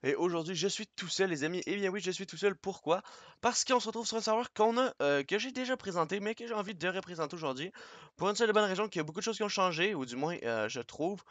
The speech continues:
Et puis je trouve que ça vaut la peine de leur représenter. So, c'est D R V Craft les amis, le serveur P V P Magie que j'avais présenté il y a pas très longtemps. Ça doit faire à peu près deux, trois semaines.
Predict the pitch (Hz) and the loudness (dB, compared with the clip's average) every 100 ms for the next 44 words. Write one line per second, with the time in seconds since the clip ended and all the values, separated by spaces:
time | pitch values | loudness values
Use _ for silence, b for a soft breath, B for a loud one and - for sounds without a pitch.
0 | B B B B - 131 - 135 - 170 | B B B B -4 -4 -4 -8 -6 -6
1 | - 143 139 143 180 175 151 147 147 - | 2 4 6 6 4 4 4 4 0 0
2 | 143 131 127 - 131 139 - - B B | -2 0 -2 0 2 2 0 -6 B B
3 | - 220 202 226 208 202 - 208 190 175 | -2 2 6 6 6 2 4 2 2 0
4 | 196 208 190 202 202 196 196 151 185 175 | -2 0 2 4 4 4 0 0 0 2
5 | 165 190 175 147 160 170 175 170 190 139 | 2 -2 -4 0 0 0 -4 -2 -4 2
6 | 165 - 175 156 127 156 170 185 - B | 0 0 -2 0 0 2 2 0 -4 B
7 | B B 127 123 139 127 123 - 143 135 | B B -6 4 6 6 2 0 0 2
8 | 131 - 123 - 151 185 | -2 0 0 2 2 2